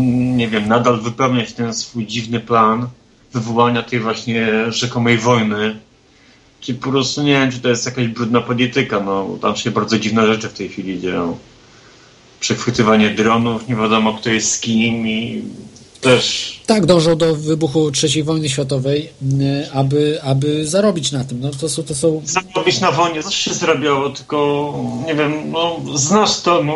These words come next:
Speaker 1: teorię New World Order, prawda?
Speaker 2: Tak.
Speaker 1: Żeby to zostało wprowadzone tak w pełni, najpierw trzeba wywołać wojnę.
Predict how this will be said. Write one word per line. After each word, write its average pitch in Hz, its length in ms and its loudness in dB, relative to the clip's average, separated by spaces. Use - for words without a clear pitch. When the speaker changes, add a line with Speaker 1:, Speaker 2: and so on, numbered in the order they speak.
Speaker 1:
teorię 143 400 2
New 139 100 0
World 139 260 0
Order, 107 320 2
prawda? 123 520 0
Speaker 2:
Tak. 117 200 -2
Speaker 1:
Żeby 143 280 0
to 147 160 -4
zostało 165 360 4
wprowadzone 147 580 -4
tak 143 160 -2
w - 80 -18
pełni, 139 520 2
najpierw 147 300 -8
trzeba 151 180 -6
wywołać 135 400 -4
wojnę. 123 420 0